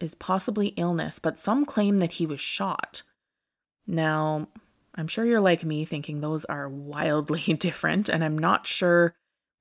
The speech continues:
what the true reason was and how conclusions were made when those were just wildly different.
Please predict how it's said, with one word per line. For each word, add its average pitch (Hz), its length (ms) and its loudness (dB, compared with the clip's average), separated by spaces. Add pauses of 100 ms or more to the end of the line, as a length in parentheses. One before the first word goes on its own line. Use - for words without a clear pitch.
what 156 160 -2
the 156 80 0
true 151 240 -4
reason 262 420 4
was 226 440 8
and 156 200 0
how 165 960 2 (760)
conclusions 165 840 2
were 147 140 -2
made 147 560 0 (380)
when 156 320 -2
those 160 360 2
were 151 240 -4
just 185 280 -8
wildly 147 880 -4
different. - 520 -12